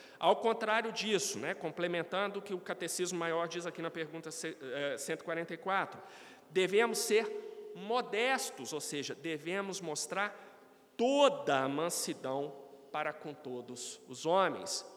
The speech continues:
inclusive com aquele que te perturba no seu trabalho, na sua escola, na sua universidade, onde quer que seja, na vida civil, no trânsito. É, o trânsito é uma prova de amor cristão mesmo.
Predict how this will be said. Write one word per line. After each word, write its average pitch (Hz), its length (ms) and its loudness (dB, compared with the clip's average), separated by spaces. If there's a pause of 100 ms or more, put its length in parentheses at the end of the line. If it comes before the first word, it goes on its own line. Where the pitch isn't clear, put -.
inclusive 220 680 0
com 226 140 0
aquele 180 520 -2 (200)
que 170 100 -10
te - 140 -6
perturba 135 680 -6 (280)
no 127 100 -10
seu 120 180 -6
trabalho, 131 520 -6 (160)
na 101 80 -12
sua - 160 -12
escola, 127 580 -4 (140)
na - 60 -18
sua - 180 -16
universidade, 113 840 -8
onde 110 140 -14
quer - 160 -12
que - 140 -18
seja, 90 420 -12 (480)
na 107 140 -10
vida 98 360 -16 (340)
civil, 110 340 -12
no 127 100 -10
trânsito. 147 840 -4 (680)
É, 110 80 -12
o - 20 -20
trânsito 220 600 0
é - 20 2
uma 220 120 0
prova 202 440 0
de 190 120 -6
amor 185 300 -4
cristão 196 460 -4
mesmo. 160 420 -2